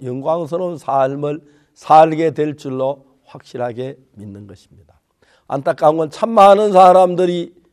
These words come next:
사단에게 속아서 내 생각이 그거 따라가다가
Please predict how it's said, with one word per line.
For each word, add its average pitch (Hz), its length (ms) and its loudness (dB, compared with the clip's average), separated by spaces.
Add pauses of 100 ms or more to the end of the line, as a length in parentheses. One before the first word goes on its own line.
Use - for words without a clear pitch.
사단에게 113 520 -10
속아서 135 920 -4 (600)
내 190 200 4
생각이 190 400 4
그거 180 160 -2
따라가다가 165 1040 2